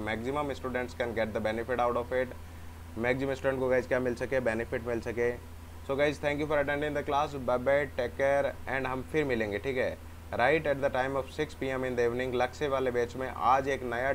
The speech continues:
टॉपिक स्टार्ट हो रहा है आपके लिए, फाइनेंशियल मार्केट। Today I am going to start the new topic, that is financial market, guys। So please join the class right at six P M। ठीक है, सिक्स पी एम पर आप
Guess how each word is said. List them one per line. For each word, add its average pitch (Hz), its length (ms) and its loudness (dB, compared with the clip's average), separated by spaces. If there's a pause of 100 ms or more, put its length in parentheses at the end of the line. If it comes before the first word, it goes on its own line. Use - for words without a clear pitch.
टॉपिक 127 340 0
स्टार्ट 120 280 -2
हो 120 100 -2
रहा 117 120 2
है 107 60 0
आपके 113 160 -6
लिए, 117 120 0 (120)
फाइनेंशियल 117 520 -2
मार्केट। 131 520 -2 (580)
Today 139 140 6
I 143 60 6
am 143 80 0
going 139 140 2
to 135 60 0
start 135 380 2 (140)
the 127 100 2
new 139 280 2
topic, 131 320 0
that 120 180 2
is - 140 -6
financial 120 480 -2
market, 120 340 0
guys। 127 320 2 (380)
So 143 120 2 (140)
please 143 320 0
join 131 260 2
the 131 40 2
class 127 340 2
right 120 240 0
at - 100 -6
six - 240 -8
P 98 120 -2
M। 92 100 -6
ठीक 123 140 -2
है, 123 80 2
सिक्स 131 240 -6
पी 127 160 -2
एम 123 140 -2
पर 123 120 0
आप 123 260 4